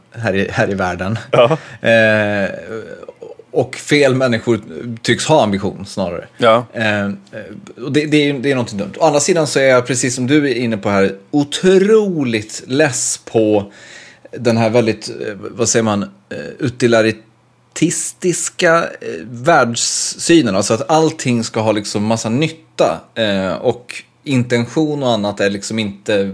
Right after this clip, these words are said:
Speaker 1: värt någonting nu för tiden, utan det är liksom bara effekt, eh, s-, som, som man, man kikar på, så att säga.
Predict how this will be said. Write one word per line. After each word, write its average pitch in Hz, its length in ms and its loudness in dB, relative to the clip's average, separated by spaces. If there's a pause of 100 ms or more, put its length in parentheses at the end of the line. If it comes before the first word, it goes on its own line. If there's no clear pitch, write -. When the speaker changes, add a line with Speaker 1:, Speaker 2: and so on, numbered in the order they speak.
Speaker 1:
värt 117 420 -2
någonting 107 640 -4
nu 92 100 -6
för - 120 -16
tiden, 85 280 -8
utan 104 200 -6
det 104 80 -2
är 104 40 -2
liksom 104 260 -4
bara 104 460 2 (440)
effekt, - 800 -6 (100)
eh, 95 260 -4
s-, 104 280 -8
som, 95 320 0
som 104 180 -2
man, 95 360 -4
man 101 140 -2
kikar 113 340 0
på, 90 180 -8
så 95 120 -10
att 90 80 -10
säga. 82 240 -12